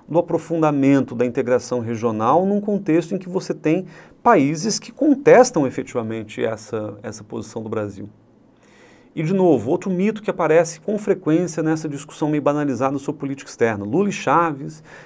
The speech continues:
eram parceiros, amigos, eram, né, brothers nesse processo de bolivari-, bolivarianização da América do Sul. Isso é uma grande bobagem. O Brasil tem um projeto de potência regional.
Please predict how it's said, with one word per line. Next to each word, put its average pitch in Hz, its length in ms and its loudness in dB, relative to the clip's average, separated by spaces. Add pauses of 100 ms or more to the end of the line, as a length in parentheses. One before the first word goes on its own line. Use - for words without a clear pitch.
(100)
eram 131 180 -2
parceiros, 131 680 -6
amigos, 113 760 -6
eram, 123 280 -8 (160)
né, 113 400 -10 (340)
brothers - 800 6 (420)
nesse 123 520 0
processo 120 640 -2
de 110 160 -10
bolivari-, 127 720 -2
bolivarianização 127 2500 -6
da 120 100 -4
América 120 360 -6
do 127 60 -10
Sul. 117 160 -14
Isso 113 120 -14
é - 20 -8
uma 196 100 -8
grande 170 240 -6
bobagem. 113 500 -4
O 104 40 -10
Brasil 127 240 -8
tem 214 120 -10
um 208 40 -10
projeto 151 480 -4
de 135 260 -10
potência 180 640 -8
regional. 190 560 -6